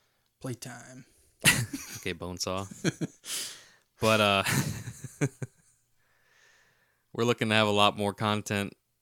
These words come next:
Speaker 2: during the off season. Hopefully we can scrounge up some details and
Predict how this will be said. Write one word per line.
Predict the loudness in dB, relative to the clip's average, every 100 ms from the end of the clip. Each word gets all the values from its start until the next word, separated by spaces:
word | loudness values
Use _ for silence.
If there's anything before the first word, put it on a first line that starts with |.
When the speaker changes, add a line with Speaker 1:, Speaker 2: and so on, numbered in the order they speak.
| _ -2
Speaker 2:
during | 0 2
the |
off | 2 0
season. | 0 -4 -2 -4 -4
Hopefully | -4 -2 -2
we | -2
can | -4 -8 -8 -4
scrounge | -2 0 0 0 -2
up | -4
some | -4 -6 -8 -14 -12
details | -10 -6 -4 -2 -2 -4
and | -6